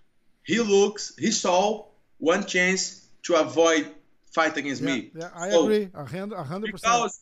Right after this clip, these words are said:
Speaker 1: look, I get, I, I, I did a s-, I did surgery,
Speaker 2: Yeah.
Speaker 1: but I can't, I could, uh, I could fight on May.
Speaker 2: Yeah.
Speaker 1: Or even April, final of,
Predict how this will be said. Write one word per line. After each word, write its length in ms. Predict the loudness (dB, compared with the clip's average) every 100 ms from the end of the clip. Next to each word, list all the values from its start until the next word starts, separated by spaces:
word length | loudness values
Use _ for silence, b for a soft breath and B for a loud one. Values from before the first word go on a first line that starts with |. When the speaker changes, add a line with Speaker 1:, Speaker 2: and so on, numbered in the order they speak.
| 0
Speaker 1:
look, 280 | 2 2 -4 -20 _ _ _ _ _ _ _ _ _
I 80 | -2
get, 260 | -2 -2 -6
I, 140 | -12 -10 -2
I, 260 | -2 0
I 40 | 0
did 240 | 0 -4
a 20 |
s-, 180 | -4 -4 -6
I 60 |
did 200 | -4 -6
surgery, 560 | 0 2 2 0 -8 -10 _ _ _
Speaker 2:
Yeah. 60 | 0
Speaker 1:
but 480 | 2 2 0 -8 _ _ _ _ _ _ _ _ _ _
I 80 | -6
can't, 400 | -6 -2 0 0 -6 -6
I 100 | -6
could, 340 | 0 0 0 -2
uh, 440 | 0 2 4 4
I 100 | 2
could 280 | 0 0 -2
fight 320 | 2 2 2 0 -12 _ _ _ _ _ _ _ _
on 360 | 0 2 4 4
May. 480 | 4 4 2 0 -12 _ _ _ -14
Speaker 2:
Yeah. 160 | -14 -14 _ _ _ _
Speaker 1:
Or 280 | 0 2 2
even 440 | 2 2 4 0 -2 -4
April, 580 | 0 0 0 0 0 -2
final 480 | -2 0 0 0 -4
of, 160 | -6